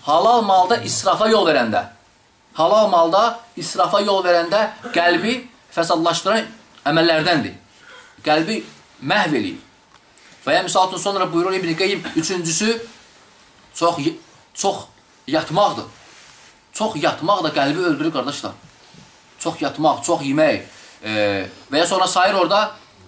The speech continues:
arzular, çox xəyallar qurmaq, arzular. İnsan arzu arzuluyur, niyyət eləyir. Misal üçün, filan ölkəni səyahət eləyim, filan, misal üçün,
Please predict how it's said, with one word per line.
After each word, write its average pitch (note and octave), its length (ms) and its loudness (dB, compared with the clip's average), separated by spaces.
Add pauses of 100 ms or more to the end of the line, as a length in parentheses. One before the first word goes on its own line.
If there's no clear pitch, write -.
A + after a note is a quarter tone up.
(140)
arzular, D#3+ 540 2 (920)
çox - 300 -2
xəyallar E3+ 440 2
qurmaq, A#2+ 340 -2 (140)
arzular. C#3 500 0 (1500)
İnsan F3+ 380 0 (380)
arzu D#3+ 280 2
arzuluyur, A#2+ 500 0 (880)
niyyət E3+ 360 -2
eləyir. G#2 280 -4 (560)
Misal D3+ 240 0
üçün, C#3+ 220 -4 (180)
filan D3+ 320 0
ölkəni C#3 240 0
səyahət B2+ 480 0
eləyim, B2 260 -2
filan, C3+ 360 0
misal B2 260 0
üçün, A#2+ 140 -6